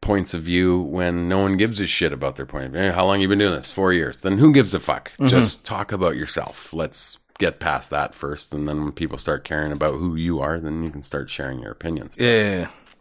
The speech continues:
Speaker 2: But I think you've garnered an opinion in twenty years.
Speaker 1: Yeah, after twenty years, you gotta say something. Otherwise, I mean, why are you doing this? If I start talking about, you know, my zipper and, uh, the color purple or whatever, people are gonna be like, "What the fuck are you doing? It's just something
Speaker 2: Mm-hmm.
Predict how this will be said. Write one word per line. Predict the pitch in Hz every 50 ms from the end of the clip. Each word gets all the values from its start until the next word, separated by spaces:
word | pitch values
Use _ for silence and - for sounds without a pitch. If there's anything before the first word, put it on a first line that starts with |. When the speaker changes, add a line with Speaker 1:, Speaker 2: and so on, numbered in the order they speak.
| _ - - - - - - - - - - - - -
Speaker 2:
But | - 120 - 101
I | 117 127
think | 123 - - 156 131 -
you've | - 123 110 107 - - - - - -
garnered | - 110 113 113 110 104 95 92
an | 92 98
opinion | 92 - - 110 113 135 151 160
in | 143 120
twenty | 113 - - 139 135 139 135
years. | 131 160 165 175 - - 117
Speaker 1:
Yeah, | 107 92 78 71 - -
after | - 143 151 - 185 151
twenty | - 135 143 156 165
years, | 143 151 170 143 117
you | 113
gotta | 104 139 160 165
say | - - - 92 82
something. | - - 147 170 151 101
Otherwise, | 107 113 110 98 101 101 98 95 - -
I | 104
mean, | 98 98 98 98
why | 95 95 101
are | 101
you | 95 95
doing | 110 147 156 101
this? | 78 - -
If | 104 - 95
I | 98
start | 117 - - 95 82 - -
talking | - 85 82 82 - - 82
about, | 78 76 80 80 80 -
you | 92 95
know, | 80 73
my | 78 80 76 73 76
zipper | 78 73 76 87 95 - - 85 71 71 71
and, | 73 71 71 73 71 67
uh, | 73 73 71 71 69
the | 67 - 71
color | - - 78 71 69 65
purple | - - 80 85 87 - 82 71
or | 67 65
whatever, | 64 65 64 - 71
people | 78 - - 104 - -
are | 92
gonna | 90 82
be | 87
like, | 87 95 98
"What | - -
the | -
fuck | - - 156 156 - -
are | 156
you | 156 160 151
doing? | 165 170 190 190 - - - - 127 -
It's | - -
just | - 127 113 - -
something | - - - - 120 - 127
Speaker 2:
Mm-hmm. | 123